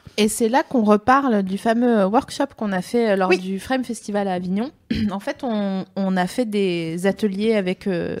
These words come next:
Speaker 1: un, un, un petit peu de gens. Il y avait quinze personnes maximum. On les embrasse d'ailleurs s'ils nous écoutent.
Speaker 2: Oui.
Speaker 1: Euh, où on a, euh, fait, euh, des, des, des tables rondes sur le thème de comment on fait pour se kiffer soi-même.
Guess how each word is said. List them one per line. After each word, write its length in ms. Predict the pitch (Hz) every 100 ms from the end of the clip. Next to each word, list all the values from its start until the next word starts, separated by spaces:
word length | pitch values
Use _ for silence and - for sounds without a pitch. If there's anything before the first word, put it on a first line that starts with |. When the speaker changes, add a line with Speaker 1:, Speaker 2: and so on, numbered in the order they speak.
| -
Speaker 1:
un, 340 | - 185 190 185 -
un, 440 | 175 175 170 170
un 140 | 190 196
petit 140 | -
peu 120 | - 254
de 60 |
gens. 200 | 190 208
Il 60 | 269
y 40 |
avait 180 | 196 180
quinze 200 | - 220
personnes 300 | - - 214
maximum. 340 | 196 190 - 214 - - - - - - _ -
On 100 | 214
les 340 | 208 208 196
embrasse 320 | 190 170 214
d'ailleurs 260 | - 185 214
s'ils 160 | - 196
nous 160 | 180
écoutent. 260 | 175 - -
Speaker 2:
Oui. 480 | 262 311 269 208 180
Speaker 1:
Euh, 360 | 208 226 220 214 -
où 140 | 277
on 380 | 349 320 262 240
a, 460 | 262 294 302 294 247
euh, 520 | 214 208 208 202 196
fait, 580 | - 302 320 320 311 294
euh, 560 | 247 226 214 185 104 -
des, 420 | 220 226 220 214
des, 240 | 196 208
des 320 | 196 190 196
tables 240 | 196 269 262
rondes 280 | 240 262 294
sur 320 | - 262 247
le 100 | 240
thème 340 | 214 262 294
de 240 | 240 254 285
comment 380 | - 247 247 285
on 60 |
fait 160 | 262 294
pour 160 | 262
se 80 | -
kiffer 340 | 240 262 - 294
soi-même. 380 | - 226 165